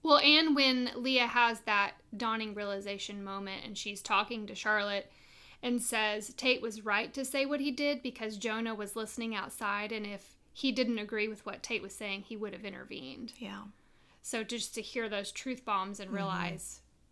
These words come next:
Speaker 1: "Ugh, what he's saying to me is truth."
Speaker 2: One of the scenes that made me, this is kind of jumping a little ahead, but we're addressing Charlotte and Leah, is when she has the book, The Imperfections, that's signed,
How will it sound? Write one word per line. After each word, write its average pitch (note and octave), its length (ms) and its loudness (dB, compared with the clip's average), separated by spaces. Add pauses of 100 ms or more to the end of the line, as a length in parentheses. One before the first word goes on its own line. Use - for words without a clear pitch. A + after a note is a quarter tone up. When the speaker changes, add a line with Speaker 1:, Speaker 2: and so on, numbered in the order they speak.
(140)
Speaker 1:
"Ugh, G3 220 -2 (480)
what G#3 160 -6
he's F#3+ 140 -14
saying G3+ 300 -8
to - 120 -10
me D#3+ 240 -14
is - 300 -14 (260)
truth." - 560 -10 (440)
Speaker 2:
One C4+ 160 2
of D#4 100 2
the C4 100 2
scenes F#3+ 360 -2
that F3 160 -4
made F3+ 160 -2
me, F3 280 -4
this - 220 -6
is - 160 0 (160)
kind F#3 200 -2
of E3 100 -6
jumping E3+ 340 -6
a E3 40 -8
little E3+ 200 -4
ahead, E3+ 240 -6
but E3 300 -8
we're F3+ 220 -4
addressing E3+ 420 -6
Charlotte E3+ 400 -6
and E3+ 120 -8
Leah, F3 360 -6
is E3+ 200 -2
when F3 320 -8 (360)
she - 240 0
has F#3 440 2
the - 140 -6
book, F3 520 -4
The F3 120 -8
Imperfections, F3 960 -6
that's F3 220 -2
signed, F3 540 -2